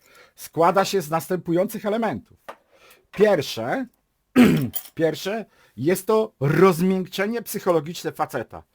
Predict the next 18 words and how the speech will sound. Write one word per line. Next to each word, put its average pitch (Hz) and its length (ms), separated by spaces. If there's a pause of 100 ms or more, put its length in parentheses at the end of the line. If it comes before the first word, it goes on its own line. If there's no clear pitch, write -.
(240)
Jeżeli 143 380
kobieta 180 400
zaczyna 160 360
się 156 120
z - 60
tobą 156 280
rozwodzić, 113 720 (440)
to 185 100
cię 185 180
rozmiękczy 170 480
psychologicznie, 156 600
zabierze 160 440
ci 170 140
wsparcie 139 560
otoczenia. 92 480 (460)
Obdzwoni 156 680
twoją 180 260
rodzinę. 143 500